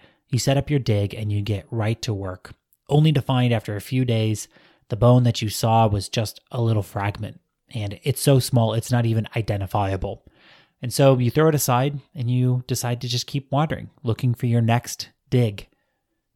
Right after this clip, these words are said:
The good news is you got to practice your new excavation skills for the first time and you loved it. And so the effort wasn't wasted at all. You wander again until you find another bone,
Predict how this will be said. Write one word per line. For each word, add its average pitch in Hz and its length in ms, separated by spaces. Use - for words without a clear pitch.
The 143 80
good 170 200
news 160 240
is 135 220
you 139 60
got 170 220
to 180 60
practice - 640
your 123 80
new 127 160
excavation 127 720
skills 117 340
for - 120
the 107 80
first - 340
time 110 440
and 131 380
you 127 220
loved 127 420
it. 113 200
And 123 140
so 147 80
the 139 180
effort 165 440
wasn't 135 300
wasted 131 380
at 110 120
all. 101 280
You 160 120
wander 180 320
again 139 460
until 139 220
you 143 120
find 143 260
another 131 300
bone, 110 340